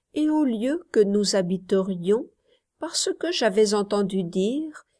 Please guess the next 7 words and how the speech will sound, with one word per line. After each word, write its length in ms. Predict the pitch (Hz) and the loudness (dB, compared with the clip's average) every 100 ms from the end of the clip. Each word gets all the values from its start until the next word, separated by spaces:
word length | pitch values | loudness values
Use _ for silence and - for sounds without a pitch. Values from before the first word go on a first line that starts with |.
| _ - | _ -2
qu'il 200 | 302 294 | -2 -2
possédait 760 | - 320 - 269 214 226 262 - | -4 -4 -2 -4 4 4 4 -4
une 180 | 202 202 | 0 0
grande 480 | 196 185 214 247 233 | 0 0 0 2 0
plantation 880 | 233 208 208 208 202 - 190 202 247 | 0 -2 0 -2 -2 -2 0 0 -2
en 140 | 220 190 | -4 0
Virginie, 840 | 202 202 185 196 220 214 240 | 2 0 0 -2 -2 -4 -6